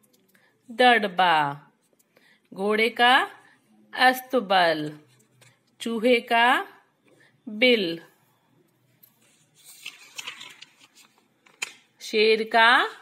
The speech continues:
गुफा, गायों का गौशाला, गायों का गौशाला। अब देखो बच्चों, सही शब्दों में रिक्त स्थानों की पूर्ति कीजिए। मधुमक्खियां मेहनती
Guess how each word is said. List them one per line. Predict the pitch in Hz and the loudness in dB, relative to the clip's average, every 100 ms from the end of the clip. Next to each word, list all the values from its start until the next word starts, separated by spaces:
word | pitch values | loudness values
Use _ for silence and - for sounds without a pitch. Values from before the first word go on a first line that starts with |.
| _ _ _ 247 | _ _ _ -20
गुफा, | 220 294 311 - 254 208 170 160 151 _ _ _ _ _ _ _ _ _ 185 | -8 -6 -4 2 4 6 2 0 -8 _ _ _ _ _ _ _ _ _ -6
गायों | 190 196 208 214 | 2 4 4 0
का | 214 240 262 440 - | 0 2 4 2 -4
गौशाला, | 247 277 294 277 269 240 185 160 160 151 147 | -6 -2 0 0 -2 0 2 2 0 -4 -6
गायों | - 156 165 175 185 | -8 -4 -2 -2 -2
का | 247 370 | -2 -2
गौशाला। | 403 339 320 285 254 233 190 160 151 147 151 _ _ - - - _ | -2 -4 -4 -2 -2 0 0 0 -2 -6 -10 _ _ -20 -20 -20 _
अब | - | -10
देखो | 190 220 240 | -4 -4 -2
बच्चों, | 226 226 - 233 233 269 277 - - _ | -4 -6 -4 -4 -2 -4 -8 -20 -20 _
सही | - 269 359 | -6 -2 0
शब्दों | - 220 214 220 | 0 -2 -2 -2
में | 226 226 | 0 0
रिक्त | 240 277 | 0 -4
स्थानों | 330 - 233 208 | -8 -2 -2 -2
की | 185 277 | -6 -8
पूर्ति | 285 285 247 226 | -4 -4 -4 -6
कीजिए। | - 170 151 165 151 - - _ - _ | -8 -10 -10 -12 -12 -14 -18 _ -20 _
मधुमक्खियां | 214 220 262 247 240 - 269 | -4 -2 0 -2 -2 -4 -2
मेहनती | 247 226 240 233 214 254 349 466 | 0 0 0 -4 -4 -2 -2 -2